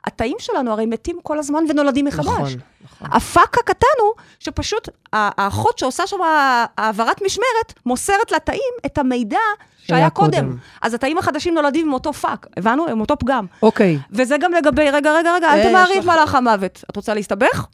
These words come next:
Speaker 2: לא, אה, בבקשה, קחי
Speaker 1: אל
Speaker 2: כמה זמן
Speaker 1: תפחדי
Speaker 2: שאת צריכה.
Speaker 1: ממנו, הוא
Speaker 2: סתם,
Speaker 1: חמוד,
Speaker 2: אני
Speaker 1: הוא
Speaker 2: צוחקת,
Speaker 1: חמוד.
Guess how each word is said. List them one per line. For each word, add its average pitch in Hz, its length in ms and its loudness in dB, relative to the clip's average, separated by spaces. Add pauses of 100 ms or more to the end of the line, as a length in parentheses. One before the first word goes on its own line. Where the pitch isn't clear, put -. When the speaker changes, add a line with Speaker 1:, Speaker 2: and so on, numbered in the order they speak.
Speaker 2:
לא, 214 240 0 (100)
אה, 175 220 -6
בבקשה, 165 280 -10
קחי 175 180 -4
Speaker 1:
אל 196 40 -2
Speaker 2:
כמה 190 160 -2
זמן 160 180 -4
Speaker 1:
תפחדי 214 220 0
Speaker 2:
שאת - 20 -4
צריכה. 214 160 -2
Speaker 1:
ממנו, 202 60 0
הוא - 100 -2
Speaker 2:
סתם, - 60 -4
Speaker 1:
חמוד, 165 340 -2
Speaker 2:
אני 185 260 0
Speaker 1:
הוא 170 40 -4
Speaker 2:
צוחקת, 160 180 -6
Speaker 1:
חמוד. 233 200 -2